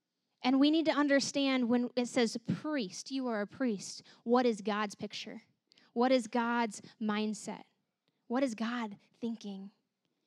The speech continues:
What is God expecting? What is truly a priest? So to understand it, we are gonna dive back into the Old Testament to understand a little bit of our history. Exodus nineteen,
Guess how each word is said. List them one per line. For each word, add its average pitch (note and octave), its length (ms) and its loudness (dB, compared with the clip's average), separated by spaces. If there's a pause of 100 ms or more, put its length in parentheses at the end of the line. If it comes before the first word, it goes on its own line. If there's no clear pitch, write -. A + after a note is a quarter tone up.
(240)
What B3+ 140 -2
is A#3 100 -4
God A3 220 -6
expecting? - 680 -12 (1300)
What B3+ 220 2
is C#4 180 0 (160)
truly A3 580 0 (260)
a A3+ 80 -4
priest? - 540 -6 (220)
So F4 120 4
to F4 60 4
understand D4 640 4
it, A3+ 160 0 (1200)
we C4 140 4
are C4+ 60 6
gonna B3+ 360 2 (260)
dive B3 460 2
back C4+ 280 2
into C#4 280 0
the B3 140 2
Old A#3+ 240 0
Testament A3 580 -4
to - 100 -4
understand A#3+ 480 2
a A3 60 2
little C4+ 320 8
bit B3+ 180 4
of A3 160 2
our G3+ 140 2
history. G#3+ 640 -2 (960)
Exodus C#4 480 2
nineteen, A3 800 -2